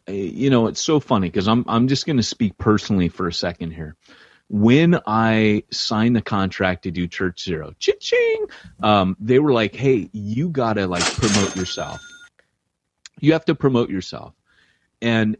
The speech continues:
if you know anything about church planting, and, and in particular, if you know me, that's, like, foreign. Um, I was the golden boy, uh, back before I left America. Um,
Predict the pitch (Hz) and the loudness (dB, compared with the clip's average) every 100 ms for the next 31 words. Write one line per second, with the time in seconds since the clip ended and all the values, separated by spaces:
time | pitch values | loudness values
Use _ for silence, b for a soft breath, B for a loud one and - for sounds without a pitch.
0 | - 127 135 123 131 196 160 160 160 147 | -2 -2 0 2 4 4 2 0 0 -2
1 | 131 104 95 - 127 110 - 104 98 98 | -2 -2 -2 -2 -2 -2 -4 0 2 2
2 | 98 101 101 98 - 110 202 - 151 101 | 0 -2 -2 -2 0 2 2 2 0 0
3 | 98 90 - 98 98 98 87 80 85 92 | 2 0 0 0 0 0 -2 -4 -4 -4
4 | - 117 90 78 - - - 98 87 69 | -4 -4 -6 -8 -18 -14 -4 -2 -2 -6
5 | 78 _ - 90 87 82 80 - 104 113 | -14 _ -8 -4 -4 -4 -8 0 2 2
6 | 95 92 95 104 107 104 95 98 92 87 | 0 -2 2 4 4 4 4 4 4 2
7 | B B B 107 - 87 82 80 90 90 | B B B -20 -12 -6 -4 -4 0 -2
8 | - 104 - 101 90 87 92 95 - - | 0 -4 0 0 0 0 2 2 0 -10
9 | - 92 87 87 87 98 87 85 85 85 | -6 -2 0 0 -2 -2 -2 -2 -6 -6
10 | 82 80 80 | -6 -8 -10